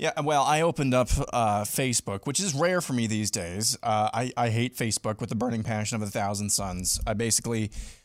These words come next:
uh, post milestones of my personal life and, and things like that on there. Uh, I open up Facebook, and in my notifications, if you can see that, uh, 'cause I'm on the conservative review admin side,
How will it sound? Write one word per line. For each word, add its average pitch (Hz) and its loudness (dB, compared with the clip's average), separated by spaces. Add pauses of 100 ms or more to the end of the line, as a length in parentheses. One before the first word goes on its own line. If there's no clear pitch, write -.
(160)
uh, 104 4 (220)
post - 2 (180)
milestones 123 0
of 113 -2
my 107 0
personal 107 -2
life 95 -2
and, - -6 (120)
and 180 -12
things 107 -2
like 104 -2
that 95 -4
on 85 -6
there. 85 -6 (400)
Uh, 127 4
I 127 4
open 170 0
up 147 -2
Facebook, 156 -2
and 127 0
in 123 2
my 123 2
notifications, 127 0
if 101 -2
you 110 0
can 110 2
see 120 0
that, 107 2 (440)
uh, 113 6
'cause 117 -2
I'm 107 0 (180)
on 113 0
the 104 -2
conservative 107 0
review 101 -2 (120)
admin 104 0
side, 98 0